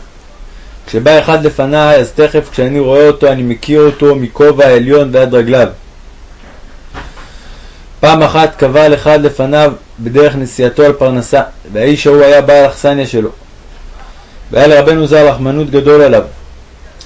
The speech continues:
כי היה לו בנות לעשיין, והיה עני גדול. ונעשה לו נס נפלא, שבא אדון על האכסניה ההיא, ואיבד שם כיס זהובים. ומצאו האיש ההוא,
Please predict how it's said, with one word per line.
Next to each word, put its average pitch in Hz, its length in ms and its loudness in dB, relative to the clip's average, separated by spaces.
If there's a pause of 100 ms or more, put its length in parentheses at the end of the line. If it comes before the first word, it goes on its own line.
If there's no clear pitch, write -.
כי 117 100 -4
היה 135 180 2
לו 147 120 2
בנות 143 340 0
לעשיין, 139 600 0
והיה 131 300 2
עני 143 180 -4
גדול. 131 380 -2 (1300)
ונעשה 117 440 0
לו 151 120 0
נס 156 220 -2
נפלא, 143 320 -2 (880)
שבא 139 340 0
אדון 147 320 0
על 143 100 2
האכסניה 147 500 0
ההיא, 143 260 0
ואיבד 123 380 0 (100)
שם 143 280 2 (500)
כיס 151 260 -10
זהובים. 135 480 -2 (920)
ומצאו 107 320 -4
האיש 147 420 2
ההוא, 107 160 0